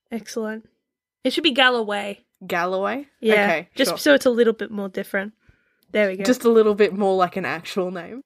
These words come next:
Speaker 1: Yeah.
Speaker 2: Yeah.
Speaker 1: I mean, anything is a name, to be honest.
Speaker 2: Yeah.
Speaker 1: Names are all
Speaker 2: I mean,
Speaker 1: made up.
Speaker 2: there are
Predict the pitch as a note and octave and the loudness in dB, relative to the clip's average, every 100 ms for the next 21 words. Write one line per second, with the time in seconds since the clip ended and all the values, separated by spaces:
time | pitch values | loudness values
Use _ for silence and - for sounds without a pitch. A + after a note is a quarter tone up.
0 | _ - G4 A4+ G4+ E4+ D4 B3 A#3+ A#3+ | _ -2 2 4 4 4 2 2 -2 -8
1 | B3 C4 _ D4 D#4+ F4+ F4+ D#4+ F#4+ E4+ | -16 -20 _ -2 0 0 0 -2 0 -2
2 | A#3+ G#3+ G#3 G3+ G3 G3+ _ _ - G#3 | -2 -2 -6 -6 -8 -10 _ _ -8 -6
3 | G3+ G#3+ G#3+ - - G3+ B3 B3 G3 C#4+ | -4 -4 -6 -12 -18 -4 0 4 4 4
4 | D4+ C#4 C4 C4+ D4 A3+ A3+ G#3+ G3+ B3 | 2 2 4 4 2 2 0 -4 -2 0
5 | C4 B3 A3+ | 2 4 2